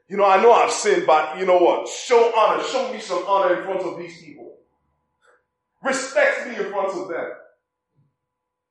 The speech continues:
I know I've sinned, but what's the big deal? Just show me some respect." And because of that, guess what? Not just because of that, but God put him aside because he was a man of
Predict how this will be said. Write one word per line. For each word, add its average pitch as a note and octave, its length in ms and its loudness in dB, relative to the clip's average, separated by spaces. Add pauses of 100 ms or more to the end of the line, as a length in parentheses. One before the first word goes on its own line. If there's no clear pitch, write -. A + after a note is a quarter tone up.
(460)
I G3+ 120 -6
know C4+ 140 4
I've A#3 140 2
sinned, A3+ 340 -6
but F3+ 440 0
what's A#3 220 -8
the G#3+ 100 -14
big G#3 180 -10
deal? F3+ 220 -4
Just - 160 -12
show C4+ 260 -4
me G3+ 60 -10
some G3 200 -12
respect." D#3+ 420 -10 (2250)
And D3+ 100 -16
because G#3+ 420 -10
of - 60 -14
that, - 300 -2 (400)
guess - 180 -12
what? - 200 -10
Not C4 180 -6
just A#3+ 180 -12
because - 340 -12
of - 60 -18
that, F#3+ 260 0
but F3 140 -12
God A3 320 -8
put G3+ 140 -10
him - 80 -8
aside - 500 -12
because F3 220 -18
he E3+ 60 -20
was E3+ 160 -20
a D#3+ 280 -18
man F#3+ 300 -20
of - 240 -14